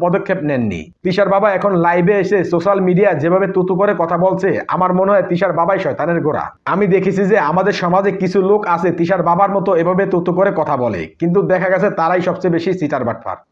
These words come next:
তবে আমার যতটুকু মনে হয়েছে, তিশার বাবা আগে এইসব বিষয়গুলো বুঝে উঠতে পারেননি। তিশার বাবা মনে করেছিল যে আমার মেয়ে মনে হয় কি জানি কি হয়ে গেছে, তাই তাকে শিক্ষা প্রতিষ্ঠানের গভর্নিং বডির সদস্য খন্দকার মোস্তাক পছন্দ করেছে।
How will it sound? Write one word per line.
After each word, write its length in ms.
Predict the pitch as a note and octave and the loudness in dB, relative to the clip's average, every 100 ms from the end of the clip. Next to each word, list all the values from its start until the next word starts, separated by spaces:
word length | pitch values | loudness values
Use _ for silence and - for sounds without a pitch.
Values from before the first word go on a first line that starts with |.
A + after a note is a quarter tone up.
| - | -2
তবে 180 | E3+ G3 | 0 2
আমার 260 | F3+ F#3+ | 2 0
যতটুকু 380 | E3+ F3+ G#3 G3+ | 0 0 0 0
মনে 200 | F3+ F#3 | 0 2
হয়েছে, 320 | G#3 G#3 G3+ | 2 2 0
তিশার 320 | E3 E3+ G3 E3+ | -2 -2 -2 0
বাবা 220 | E3+ G3 | 0 0
আগে 300 | D#3+ F3+ G3 | 0 0 0
এইসব 280 | E3+ F#3+ E3+ | 0 0 0
বিষয়গুলো 420 | E3+ F3 F3 G#3 | 0 0 2 2
বুঝে 220 | E3 D#3 | 2 0
উঠতে 200 | D#3 D#3+ | 0 -2
পারেননি। 560 | C3+ C3+ B2 F2+ E2 - _ _ - | -2 -2 -2 -4 -8 -12 _ _ -4
তিশার 280 | F3 G3+ | 0 2
বাবা 200 | F#3 F#3+ | 2 2
মনে 220 | G3+ G3+ G#3 | 2 2 2
করেছিল 440 | G#3 F#3+ G3+ G#3 | 0 0 0 2
যে 200 | F#3+ F3 | 2 2
আমার 260 | C#3 F#3+ F3 | 2 2 2
মেয়ে 200 | F#3 G#3 | 2 2
মনে 180 | G#3 | 2
হয় 120 | G#3 F3+ | 2 2
কি 160 | F#3+ | 0
জানি 200 | G3 G#3+ | 0 0
কি 140 | F#3+ F#3 | 0 2
হয়ে 200 | C#3 D#3 | 2 2
গেছে, 320 | E3+ D#3 G2+ | 0 0 -4
তাই 340 | - D#3 F#3 | -2 0 0
তাকে 240 | F3+ F#3 F#3 | 0 0 0
শিক্ষা 260 | F#3 F3+ | -2 -2
প্রতিষ্ঠানের 520 | E3+ F#3 F#3 G3 G3+ | -2 -2 0 0 0
গভর্নিং 480 | C#3+ E3 E3+ F3 F3+ | 0 0 2 2 2
বডির 200 | E3+ F3+ | 2 0
সদস্য 380 | F3+ D3 D3+ G3 | 0 -2 -2 -2
খন্দকার 380 | D3 C3 D#3 E3+ | -2 -4 -2 -2
মোস্তাক 280 | D#3 E3+ E3+ | -4 -4 -4
পছন্দ 320 | D3 C3+ C3 | -4 -4 -4
করেছে। 440 | A#2 G2+ F2 - | -2 -4 -6 -12